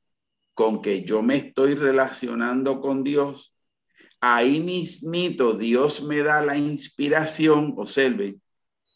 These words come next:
para que cuando entonces se me active o se evoque una memoria, entonces yo lo que voy a hacer es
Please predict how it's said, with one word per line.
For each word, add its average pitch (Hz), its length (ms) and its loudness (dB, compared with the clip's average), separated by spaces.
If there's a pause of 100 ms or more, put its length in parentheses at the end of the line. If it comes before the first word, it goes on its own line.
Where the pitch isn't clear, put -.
(100)
para 110 360 2
que 110 300 -4
cuando 101 460 -4
entonces 104 520 -2
se 156 140 0
me 160 160 0
active 139 1040 -2 (100)
o 98 180 -4
se 104 360 -4
evoque 107 840 0
una 120 300 -2
memoria, 131 1040 -2 (260)
entonces 127 380 0
yo 127 140 4
lo 147 180 6
que 156 160 6
voy 156 220 4
a 165 80 4
hacer 156 320 0
es 151 420 2